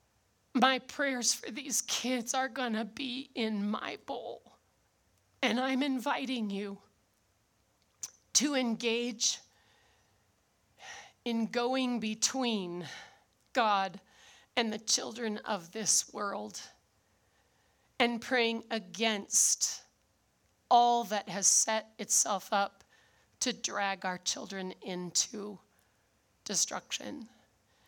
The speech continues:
Pray that our youth groups will grow. Pray that our churches will be filled up because people are so desperate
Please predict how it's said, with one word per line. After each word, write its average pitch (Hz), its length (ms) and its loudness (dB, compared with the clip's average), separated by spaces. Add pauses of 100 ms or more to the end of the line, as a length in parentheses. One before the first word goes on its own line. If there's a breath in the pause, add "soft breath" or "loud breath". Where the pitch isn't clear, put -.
(220 soft breath)
Pray 202 220 0
that 190 180 -2
our 190 140 0
youth 196 360 -4
groups 233 380 -2
will 233 180 -4
grow. 214 480 -2 (1400 soft breath)
Pray 220 380 2
that 202 220 0
our 196 140 0
churches 220 680 0
will 196 160 -6
be 190 160 -8
filled 214 460 -4
up 208 220 0
because 208 360 0
people 214 380 -8
are 190 140 -2
so 196 520 4
desperate 190 640 -4